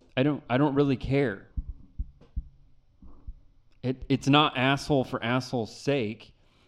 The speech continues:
It's being an asshole because sometimes you just need tough love.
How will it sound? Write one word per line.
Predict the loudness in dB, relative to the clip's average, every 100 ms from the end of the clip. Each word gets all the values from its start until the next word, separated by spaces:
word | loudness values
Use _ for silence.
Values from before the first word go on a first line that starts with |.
| -20 _
It's | 0 0
being | 4 6 6
an | 6
asshole | 4 2 2 0 2 2 0 -2
because | -2 0 -2
sometimes | 2 0 2 2 2 0
you | 0
just | 0 2
need | 4 6 6 2 0 -8
tough | -4 -4 -2
love. | 0 2 2 -4